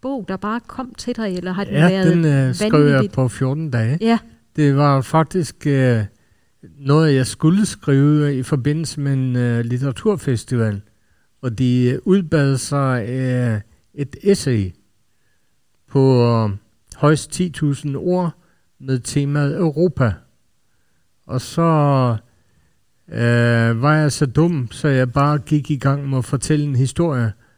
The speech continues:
Speaker 2: Og så ved jeg, at der sker to ting. Øh, den bliver ikke på ti tusind ord.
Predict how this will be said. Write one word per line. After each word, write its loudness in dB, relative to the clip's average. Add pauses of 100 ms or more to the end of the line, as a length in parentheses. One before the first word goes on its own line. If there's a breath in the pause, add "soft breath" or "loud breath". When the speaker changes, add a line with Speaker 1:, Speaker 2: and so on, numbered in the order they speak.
(140)
Speaker 2:
Og -10
så 0
ved 6
jeg, 4
at -2
der 0
sker -2 (600)
to 0
ting. 0 (840)
Øh, 4 (1300)
den -2
bliver 2
ikke 2
på -2
ti -4
tusind -4
ord. -6